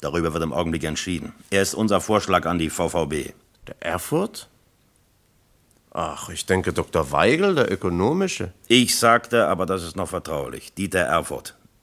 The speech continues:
Speaker 1: Er ist noch jung, aber den Kollegen im Betrieb kein Unbekannter.
Speaker 2: Der Weigel will nicht, wie? Da kann ich verstehen. Mensch, die Verantwortung. Und in dem Alter.
Speaker 1: Darüber müssen wir uns jetzt und hier nicht unterhalten.
Speaker 2: Na schön.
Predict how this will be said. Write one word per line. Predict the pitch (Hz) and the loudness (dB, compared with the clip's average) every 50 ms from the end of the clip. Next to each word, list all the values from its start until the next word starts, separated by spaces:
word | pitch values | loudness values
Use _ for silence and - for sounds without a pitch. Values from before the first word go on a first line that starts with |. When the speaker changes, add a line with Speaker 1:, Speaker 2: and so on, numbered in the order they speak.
| _ _ | _ _
Speaker 1:
Er | 87 92 98 | 0 2 2
ist | 98 - | 2 2
noch | 98 92 78 76 | 2 0 2 2
jung, | 92 110 135 143 131 | 2 4 4 6 6
aber | 117 104 104 | 6 6 6
den | 98 95 | 4 2
Kollegen | 85 95 92 101 107 104 104 | 2 2 2 2 2 2 2
im | 101 98 92 | 0 0 0
Betrieb | 87 76 - - 110 107 - | -2 -2 -2 -2 -2 -2 -2
kein | - 104 101 98 | -2 -2 -2 0
Unbekannter. | - - 98 87 80 76 71 69 67 - - - _ _ _ _ _ _ _ _ _ _ _ _ - | -2 -4 -4 -4 -4 -6 -8 -10 -10 -12 -14 -16 _ _ _ _ _ _ _ _ _ _ _ _ -6
Speaker 2:
Der | - 80 76 | -6 2 4
Weigel | 90 104 123 131 139 117 | 6 6 6 6 4 4
will | 107 127 156 180 | 4 4 4 4
nicht, | 170 113 80 - - - | 2 2 0 -2 -6 -6
wie? | 85 101 127 147 - _ _ _ _ _ _ _ _ _ _ _ _ _ _ _ - - - _ _ _ _ _ _ _ _ - | -4 -4 -6 -8 -12 _ _ _ _ _ _ _ _ _ _ _ _ _ _ _ -20 -20 -20 _ _ _ _ _ _ _ _ -12
Da | 76 73 | -12 -2
kann | - 87 92 | 0 2 2
ich | 98 87 - | 2 2 0
verstehen. | - 80 - - - 73 76 80 82 78 73 73 76 - - - - _ _ _ _ _ | -2 -2 -4 -4 -2 0 0 0 0 0 -2 -6 -12 -16 -20 -20 -20 _ _ _ _ _
Mensch, | - 98 110 110 - - | 2 4 6 6 4 4
die | - 107 98 | 4 4 2
Verantwortung. | - - 90 - - 90 98 98 - 95 90 87 - 90 80 76 78 | 4 2 2 2 4 2 2 2 2 0 0 0 0 -2 -4 -4 -6
Und | 78 78 80 | -6 -4 -4
in | 80 73 | -2 2
dem | 92 95 104 101 | 4 4 4 4
Alter. | - 98 107 113 110 127 107 92 - | 6 4 4 4 4 4 2 2 0
Speaker 1:
Darüber | - 90 90 95 92 92 | -2 0 2 2 2 2
müssen | 90 87 76 85 80 | 2 0 0 0 0
wir | 82 | 0
uns | 80 76 69 71 | 0 0 0 0
jetzt | 85 95 90 - - | 0 2 2 0 0
und | 90 80 - | -2 0 0
hier | 87 85 82 | 0 2 2
nicht | 82 78 80 | 2 0 0
unterhalten. | 80 73 71 71 71 65 62 67 - | -2 -2 0 -2 -2 -4 -6 -6 -2
Speaker 2:
Na | - 85 82 | -2 0 0
schön. | - - - 73 71 64 | 0 -2 -4 -6 -6 -8